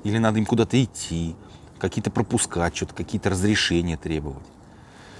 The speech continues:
Вот тогда жизнь нормальная, когда вы не знаете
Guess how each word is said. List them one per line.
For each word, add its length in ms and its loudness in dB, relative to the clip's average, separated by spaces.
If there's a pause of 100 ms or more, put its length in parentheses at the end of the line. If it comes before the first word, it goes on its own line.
(960)
Вот 100 -12
тогда 280 6
жизнь 280 0
нормальная, 360 0
когда 180 2
вы 100 2
не 120 2
знаете 500 2